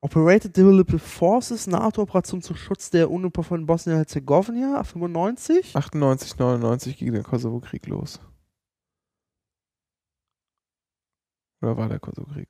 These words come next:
Speaker 1: Ja, irgendwas mit Rot-Grün, das weiß ich. Ja, Kosovo-Krieg hier, neunundneunzig. Operated, äh, Allied Forces, Teilnahme am Luftkrieg, Luftangriffen, ja.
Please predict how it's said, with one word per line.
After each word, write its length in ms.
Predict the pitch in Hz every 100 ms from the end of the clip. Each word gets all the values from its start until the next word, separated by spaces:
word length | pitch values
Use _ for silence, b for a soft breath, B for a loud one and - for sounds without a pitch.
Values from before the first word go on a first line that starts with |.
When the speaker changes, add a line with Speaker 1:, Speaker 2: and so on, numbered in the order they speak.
| 151
Speaker 1:
Ja, 120 | 156
irgendwas 260 | 190 220
mit 120 | 226 -
Rot-Grün, 380 | 196 - 165 139
das 140 | 147
weiß 300 | 160 139 139
ich. 300 | 123 117 - -
Ja, 200 | 160 139
Kosovo-Krieg 480 | 160 147 - 123
hier, 120 | - 139
neunundneunzig. 760 | 170 180 151 147 - 117 -
Operated, 520 | 160 185 175 170 165
äh, 220 | - - -
Allied 400 | 123 135 156 151
Forces, 680 | - 151 135 - 117 - -
Teilnahme 420 | 147 165 165 170
am 160 | 151 147
Luftkrieg, 540 | 156 - - 147 - B B B
Luftangriffen, 680 | 170 151 143 143 139 139 123
ja. 380 | 120 131 190